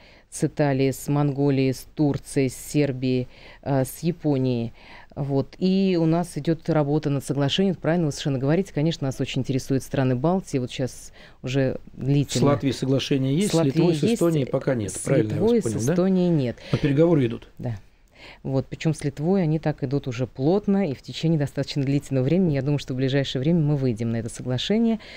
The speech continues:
Speaker 1: У нас есть вопросы, которые как бы, ну, каждая из сторон хотела бы все-таки, чтобы было учтены в соглашении.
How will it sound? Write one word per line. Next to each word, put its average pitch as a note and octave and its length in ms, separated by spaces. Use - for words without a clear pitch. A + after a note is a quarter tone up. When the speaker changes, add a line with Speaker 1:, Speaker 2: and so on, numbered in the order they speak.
Speaker 1:
У D#3 40
нас D3 160
есть C3 180
вопросы, C3 400
которые B2 560
как A#2 160
бы, A#2+ 360
ну, D3+ 220
каждая B2+ 300
из - 60
сторон E3 280
хотела C#3+ 380
бы B2+ 120
все-таки, B2 520
чтобы C3 300
было C3 180
учтены C3 460
в G#2+ 60
соглашении. G#3+ 720